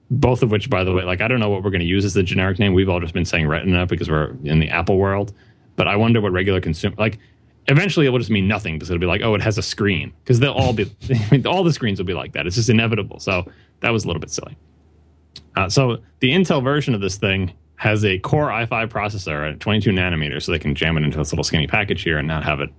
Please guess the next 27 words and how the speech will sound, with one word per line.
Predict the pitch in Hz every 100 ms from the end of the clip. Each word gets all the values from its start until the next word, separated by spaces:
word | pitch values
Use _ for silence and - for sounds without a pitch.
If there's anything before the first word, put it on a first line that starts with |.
| -
uh, | 69 - -
melt | 90 -
the | -
thing. | 76 76 - - - - - - - -
Uh, | 78 - -
and | 120 123
it, | 123
it | 131
clearly | - 156 147 123
challenges | - 101 95 90 90
the |
MacBook | 87 62 - 78 80
Air. | - -
Like, | -
that's | 95 90
how | 95
it's | 82
positioned. | - 110 127 135 131 - 95
And | 90
I | 90 95
think | 110 95 - _ _ -
on | 104 104
the |
specs, | 104 - 180 - -
it's, | - 92 - - - _
it's | 107 95
a | 104 104 -